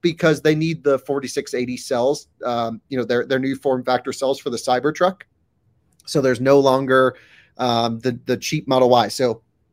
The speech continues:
in order to just get into the Model Y, you're over fifty thousand dollars, which still is an incredible value for what you're getting.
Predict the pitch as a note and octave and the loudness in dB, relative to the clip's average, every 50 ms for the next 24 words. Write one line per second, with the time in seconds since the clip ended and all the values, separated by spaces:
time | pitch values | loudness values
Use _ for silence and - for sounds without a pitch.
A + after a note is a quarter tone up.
0 | _ _ _ _ _ - D3+ D#3+ F#3+ G#3+ G#3+ G#3+ F#3 F3+ E3 D3+ E3+ E3+ D#3+ D#3 | _ _ _ _ _ 0 4 6 6 8 6 6 4 2 0 0 0 -2 -2 -4
1 | C#3 A#2+ A2 - D#3 D#3+ F#3 - - _ E3+ D#3+ G3+ G#3+ A3 G3 F3+ F3 D#3+ D3 | -12 -16 -2 2 4 4 4 4 0 _ 2 2 2 2 2 0 2 2 2 2
2 | C3+ C3+ D#3 D#3 C#3 A#2+ C3 D3+ C#3+ B2+ A#2+ B2+ C#3 - _ D#3+ F3+ F#3+ A3 A3+ | 4 4 4 4 4 4 4 4 4 4 2 0 -2 0 _ 4 6 6 6 4
3 | G3+ F3+ F3+ E3+ E3 - - F#3+ F#3+ F#3+ - D#3+ D3+ - D#3+ D3+ D3+ C#3+ C3 C3 | 0 -2 -4 -4 -4 -2 -2 -2 -2 -2 -6 -10 -2 2 4 4 4 2 0 -4
4 | B2+ A#2+ C3 D#3 D3+ A#2 F#2 - - - D3+ E3+ E3 - - - - _ _ _ | -2 0 0 0 0 -6 -8 -10 -6 0 0 0 0 -2 -12 -20 -20 _ _ _
5 | _ - - - A3 A3 G#3 E3 D#3 D3+ D3+ C#3 C3 - - F3 E3+ D#3+ D3 C3+ | _ -12 6 8 10 10 10 8 4 0 -2 -2 -4 0 0 2 2 4 2 2
6 | A2+ A2 A2 C3 B2+ C3+ D3+ D#3 D3+ C#3 A#2+ A2+ - - B2 A#2+ C3+ - A2+ A#2+ | 2 0 0 0 2 4 4 2 2 0 -2 -4 -4 -4 -2 0 0 0 -2 -8
7 | A2 - D3 D#3 C#3 A#2 A2+ A2+ | -4 -2 0 0 0 -2 -6 -8